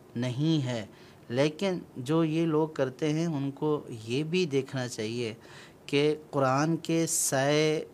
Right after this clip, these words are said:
से गुजारने से पहले जो कुरानी अहकामात की खिलाफ वर्जियाँ की हैं,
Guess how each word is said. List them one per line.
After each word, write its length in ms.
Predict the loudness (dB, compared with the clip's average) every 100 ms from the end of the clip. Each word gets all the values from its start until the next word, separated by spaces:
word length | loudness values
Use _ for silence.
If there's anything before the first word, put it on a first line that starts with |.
| -20 -8
से 240 | -2 0 2
गुजारने 540 | 2 2 2 2 0
से 140 | -2
पहले 680 | -4 -2 -2 0 4 4 4 -2 -20 -20 -14
जो 260 | 0 2 2
कुरानी 640 | 2 6 6 6 4 2
अहकामात 880 | 0 -2 -4 0 0 2 0 -2 -4
की 180 | -8 -6
खिलाफ 380 | -6 -4 -4 -4
वर्जियाँ 480 | -6 -6 -4 -2
की 200 | -4 -6
हैं, 320 | -8 -8 -10